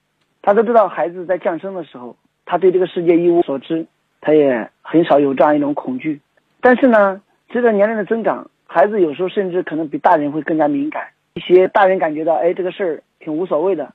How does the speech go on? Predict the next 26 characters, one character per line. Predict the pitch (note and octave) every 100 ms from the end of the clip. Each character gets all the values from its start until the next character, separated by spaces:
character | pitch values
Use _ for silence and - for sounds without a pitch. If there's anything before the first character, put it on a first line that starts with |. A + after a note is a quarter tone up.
| _
这 | F#3+
个 |
孩 | F3+ D#3+ F3+
子 | E3+
就 | E3+
会 | E3+
受 | F3+
到 | E3+
很 | D#3
大 | D3
的 | D3
惊 | - F3
吓。 | E3 D#3+ - _ _ _
尤 | - F3 D4+
其 | D4 A#3+
是 | A3
对 | G#3 G#3+
这 | G#3+
种 | - A#2 - _ -
突 | - A#3+
发 | C4+ C#4
的 | F#3+ - _ _ -
这 | A#3
样 | F3+
一 | E3+
种 | D3 C3 B2+